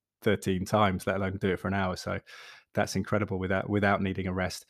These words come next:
And also, I think the concept of outdoor gym, Wolfpack Fitness, getting the serotonin in the eyeballs, getting that circadian rhythm honed in, and doing it even when it's cold, even when it's raining, with a-, appropriate facilities, shelter, waterproof, uh, equipment, waterproof, um,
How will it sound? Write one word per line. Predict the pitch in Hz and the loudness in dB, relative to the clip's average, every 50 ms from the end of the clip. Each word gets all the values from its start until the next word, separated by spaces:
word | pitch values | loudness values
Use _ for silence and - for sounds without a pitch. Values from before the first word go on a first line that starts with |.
| - - - - - - | -20 -20 -20 -20 -4 0
And | - 139 | 2 2
also, | 170 - - 117 | 4 4 4 4
I | 107 | 4
think | 117 110 | 4 2
the | 95 | 0
concept | - - 117 110 - - 101 - | 2 2 2 4 4 2 0 0
of | - 95 | 2 4
outdoor | 101 98 98 - 98 95 | 4 4 4 2 -2 -4
gym, | - - 104 101 98 95 | -2 0 2 2 4 2
Wolfpack | 95 98 92 - - - - - | 2 0 0 -2 -4 -4 -4 -4
Fitness, | - 104 98 - 101 - | -4 -4 -2 -2 -4 -2
getting | - 104 98 98 | -2 -2 -2 0
the | 95 90 | -2 -2
serotonin | - - 95 92 - - - 104 101 101 98 98 101 | -4 -4 -4 -4 -4 -2 0 2 2 2 2 0 -2
in | - 98 90 | -2 -4 -4
the | 92 95 | -4 -2
eyeballs, | 95 101 98 92 - 98 95 92 | 0 0 0 0 0 -2 -2 -2
getting | - 92 92 92 | -4 -6 -6 -4
that | 95 87 - | -6 -6 -8
circadian | - - - - 101 98 98 95 95 | -10 -8 -4 -2 -2 0 -2 -2 -2
rhythm | 95 98 98 101 95 95 95 - _ _ _ _ | -2 -2 0 0 0 0 -2 -4 _ _ _ _
honed | - - 107 104 101 95 95 | 2 4 4 6 6 4 2
in, | 98 98 98 98 - | 2 2 2 2 2
and | 92 95 85 | 0 0 2
doing | 107 101 98 | 2 2 2
it | 98 - | 2 0
even | 104 110 104 101 98 | 0 0 2 2 2
when | 95 95 | 2 0
it's | 92 - | -2 -2
cold, | - - 110 104 98 98 | 0 2 2 2 2 2
even | 101 95 95 | 0 0 0
when | 95 92 | 0 0
it's | 92 - - | -2 -2 2
raining, | 104 104 107 107 98 95 95 - - - - - - - _ - | 4 6 6 6 6 4 2 -2 -8 -16 -20 -20 -20 -20 _ 0
with | 104 104 95 | 2 2 2
a-, | - - - _ - | 2 -2 -6 _ -8
appropriate | 101 - - 107 104 - - 90 - | 0 4 4 4 4 4 0 -2 -4
facilities, | - - - 101 101 95 - - 98 - | -4 -4 -2 -2 -2 -2 -2 -4 -4 -4
shelter, | - - - 101 98 95 - - 101 98 92 - - - - - - - _ _ _ _ _ _ _ _ - 110 | -2 0 2 2 2 0 -2 -2 -2 -2 -2 -4 -10 -20 -20 -20 -20 -20 _ _ _ _ _ _ _ _ -6 2
waterproof, | 107 107 101 - - - - 104 95 - - | 4 4 4 4 2 -2 0 0 0 0 -2
uh, | 104 - - - - _ _ _ _ _ - - - 95 | -6 -8 -10 -16 -20 _ _ _ _ _ -6 -4 -2 0
equipment, | 92 92 - - - 117 107 101 104 104 104 98 | 0 -2 -2 2 4 4 6 6 6 4 4 4
waterproof, | 104 104 98 - - - - 104 98 98 - - - - - - - - - - _ _ - | 2 2 2 0 -4 -2 0 0 0 0 0 -6 -12 -20 -20 -20 -20 -20 -20 -20 _ _ 0
um, | - 101 98 95 - 98 90 | 2 2 2 2 0 -4 -6